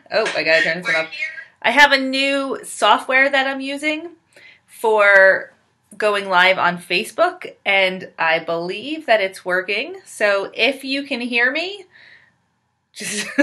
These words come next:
Speaker 1: <laughs> let me know. Leave a comment. And, um,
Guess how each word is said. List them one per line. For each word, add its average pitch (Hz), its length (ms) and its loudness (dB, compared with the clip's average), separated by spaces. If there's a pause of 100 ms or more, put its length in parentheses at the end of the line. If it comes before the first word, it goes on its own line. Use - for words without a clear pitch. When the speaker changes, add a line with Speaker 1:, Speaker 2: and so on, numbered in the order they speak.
Speaker 1:
<laughs> - 220 4
let 233 320 6
me 247 140 2
know. 277 520 8 (340)
Leave 233 200 -4
a 254 60 4
comment. 269 840 2 (600)
And, 202 340 0
um, 196 680 2